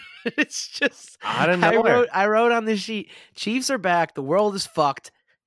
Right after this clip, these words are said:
Speaker 1: They're back." I don't know what to say. Like, they,
Speaker 2: Can
Speaker 1: I
Speaker 2: they
Speaker 1: was
Speaker 2: keep
Speaker 1: watching
Speaker 2: up
Speaker 1: that
Speaker 2: the mo
Speaker 1: game.
Speaker 2: now? Can they keep
Speaker 1: I
Speaker 2: the
Speaker 1: was
Speaker 2: mo now?
Speaker 1: I think they can. I was watching this game, and it was, like,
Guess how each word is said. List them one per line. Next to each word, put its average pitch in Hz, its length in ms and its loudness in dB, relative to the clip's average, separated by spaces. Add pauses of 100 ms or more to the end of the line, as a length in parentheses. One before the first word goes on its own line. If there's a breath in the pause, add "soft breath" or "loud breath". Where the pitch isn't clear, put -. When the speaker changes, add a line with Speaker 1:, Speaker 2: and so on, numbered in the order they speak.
(380)
Speaker 1:
They're 175 240 0
back." 131 440 -6 (100)
I 170 120 2
don't 214 120 -4
know 226 80 0
what 202 120 -2
to 170 60 -12
say. 110 400 -8
Like, 143 440 -6 (400)
they, 165 800 -2 (400)
Speaker 2:
Can 135 100 -4
Speaker 1:
I 156 60 2
Speaker 2:
they 170 80 2
Speaker 1:
was 160 80 -2
Speaker 2:
keep 156 100 -2
Speaker 1:
watching 156 240 -2
Speaker 2:
up 175 60 -6
Speaker 1:
that - 60 -2
Speaker 2:
the - 40 -2
mo 190 200 6
Speaker 1:
game. 208 80 0
Speaker 2:
now? 107 320 -2 (180)
Can 101 160 -16
they 98 80 -10
keep - 160 -10
Speaker 1:
I 165 80 0
Speaker 2:
the 175 60 -4
Speaker 1:
was 139 100 -2
Speaker 2:
mo 165 120 0
now? 101 300 -6 (240)
Speaker 1:
I 156 160 -4
think 170 300 -10
they 170 160 -4
can. 214 580 -6 (140)
I 156 80 -4
was 151 120 -8
watching 156 320 -6
this 160 140 -10
game, 147 340 -6
and 160 120 -8
it - 20 -8
was, 139 220 -10
like, 131 280 -12